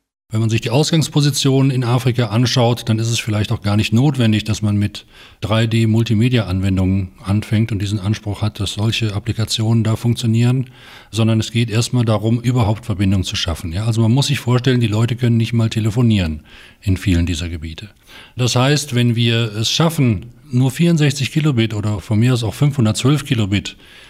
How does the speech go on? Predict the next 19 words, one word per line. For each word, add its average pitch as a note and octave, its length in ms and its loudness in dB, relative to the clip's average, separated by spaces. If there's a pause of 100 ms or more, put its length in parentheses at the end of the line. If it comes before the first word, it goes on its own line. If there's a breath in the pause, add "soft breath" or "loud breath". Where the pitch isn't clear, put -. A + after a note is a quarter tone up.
(120)
pro A#2+ 200 0
Ortschaft - 680 -2
bereitzustellen, F2+ 880 -2
dann G#2+ 140 0
sind A#2+ 160 -2
wir A#2+ 40 2
einen G2 100 0
ganz C3+ 240 0
großen A2 360 0
Schritt - 380 -6 (160)
vorwärts C3 420 -2
gekommen D3 540 0 (520 soft breath)
und B2 340 0
haben B2+ 340 2
Anwendungen C3+ 580 2
ermöglicht, A#2 800 0
die A2 380 -2
eine G#2 120 2
massive B2 800 2